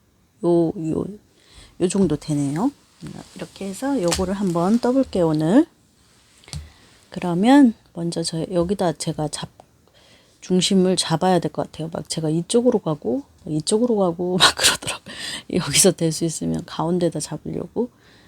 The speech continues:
얘를 여기다 놓고 할게요. 그래서 얘를 이렇게 일단은 매직링을 잡아줄 거예요. 이런 식으로 잡고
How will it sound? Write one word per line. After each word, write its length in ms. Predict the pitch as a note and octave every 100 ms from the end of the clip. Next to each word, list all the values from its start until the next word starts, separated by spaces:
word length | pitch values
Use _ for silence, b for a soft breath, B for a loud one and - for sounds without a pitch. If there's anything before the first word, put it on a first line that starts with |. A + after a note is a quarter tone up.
| b b F3
얘를 200 | E3 D#3+
여기다 220 | D3+ -
놓고 240 | - - -
할게요. 420 | F3 - C#3+ G3 - _ _ _ _ b b b b b b _
그래서 420 | - - G#3+ C4+ - _ _ _ _ _ _ _ _ _ _
얘를 460 | F#3 F3+ F3+ G#3 B3
이렇게 760 | F#3 F#3 F#3+ G3 - E3+ F3 G3
일단은 720 | E3 - F3+ E3 D#3+ A3 C4 -
매직링을 680 | - E3 F3 A3+ G#3 F3+ E3
잡아줄 440 | E3 D#3+ D#3 D3+ -
거예요. 340 | - - G#3 A#3
이런 320 | G3 F3+ F3
식으로 400 | - D#3+ D#3 A3+
잡고 560 | - - _ A3 G#3